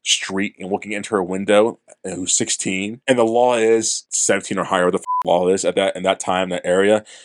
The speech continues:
that when he, when Portier goes down to the prison to talk to the, the f-, the, the other guy,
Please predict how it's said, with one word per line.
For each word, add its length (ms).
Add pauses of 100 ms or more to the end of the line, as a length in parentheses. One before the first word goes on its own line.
(180)
that 300
when 240
he, 180
when 160
Portier 340
goes 220
down 240
to 80
the 80
prison 560
to 80
talk 340
to 220
the, 120 (160)
the 80
f-, 320 (160)
the, 680
the 60
other 220
guy, 380